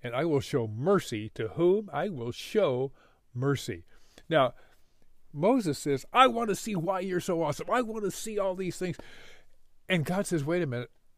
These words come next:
I won't do that. I'm gonna put you in the cleft of a rock. I'm gonna put my hand over it. I'm gonna pass by. You can look at my backside.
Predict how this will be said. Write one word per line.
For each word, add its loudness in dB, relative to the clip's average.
I -2
won't -4
do -4
that. -4
I'm 0
gonna 2
put -4
you 2
in 0
the -6
cleft -6
of -6
a -4
rock. 0
I'm -4
gonna -2
put -6
my -6
hand -6
over -4
it. -6
I'm -8
gonna -4
pass -6
by. -4
You -4
can -6
look -4
at -2
my -6
backside. -8